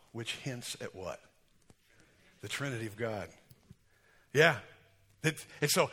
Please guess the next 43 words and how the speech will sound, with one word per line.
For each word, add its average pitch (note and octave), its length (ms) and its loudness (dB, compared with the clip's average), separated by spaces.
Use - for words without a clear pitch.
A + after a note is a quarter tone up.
I, E3 180 10
I D3+ 80 10
just C#3+ 180 0
love E3+ 200 8
how D3 260 8
he D#3 200 4
just C#3+ 380 0
kind E3+ 180 6
of C#3+ 200 2
this D#3 280 0
li-, F3 120 4
gives D#3+ 220 2
this E3 180 -2
little G3 240 0
hint, F3 280 0
this D3+ 200 -4
little F3 200 0
hint. C#3+ 280 -2
And G#3 120 10
it, G#3 240 2
so G3+ 160 6
it, A3+ 100 4
with G3 160 10
all D#4 220 12
of C4+ 80 10
this C#4+ 280 12
and, F#3 200 -2
and G3+ 140 8
all G#3+ 180 12
of B3 60 10
the A3+ 80 8
stuff B3 200 8
that G3+ 80 2
we G#3+ 80 8
can F3+ 180 4
look A3+ 240 8
at F#3 280 10
in G#3+ 480 8
this F3 160 6
first A3 380 8
little G3+ 200 6
power-packed G#3 720 8
verse, F3+ 840 8